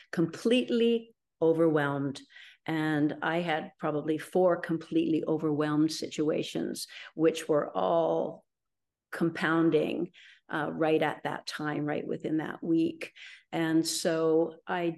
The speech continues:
did resolve all of the conflicts. I finished with the legal procedure. I finished with the, the, the, the construction project and the install of, of the, um, the job I was doing on the island. And I resolved,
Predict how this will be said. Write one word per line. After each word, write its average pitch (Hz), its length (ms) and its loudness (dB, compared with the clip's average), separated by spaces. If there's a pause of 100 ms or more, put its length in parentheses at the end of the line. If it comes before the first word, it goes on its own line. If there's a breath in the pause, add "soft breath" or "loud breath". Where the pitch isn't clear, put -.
did 185 460 2
resolve 202 840 0 (160)
all 208 220 0
of 220 140 -4
the 220 80 -4
conflicts. 220 840 -4
I 165 300 -4
finished 170 440 -2
with 156 140 -8
the 170 100 -4
legal 165 560 -2
procedure. 170 520 -4
I 151 60 -4
finished 156 420 -6
with 156 200 -8
the, 156 140 -6 (460 loud breath)
the, 156 120 -4 (140)
the, - 260 -6
the 160 60 -4
construction 196 540 -4
project 170 540 0
and 156 160 -4
the 156 100 -6
install 160 560 -2
of, - 100 -6 (400)
of 151 220 -8
the, 156 260 -4
um, 156 260 -6
the 160 60 -8
job 160 260 -8
I 151 100 -6
was 151 160 -10
doing 165 340 -4 (420 loud breath)
on 151 140 -2
the - 120 -4
island. 208 560 0 (200)
And 165 500 0 (100)
I 156 280 -6
resolved, 156 800 -2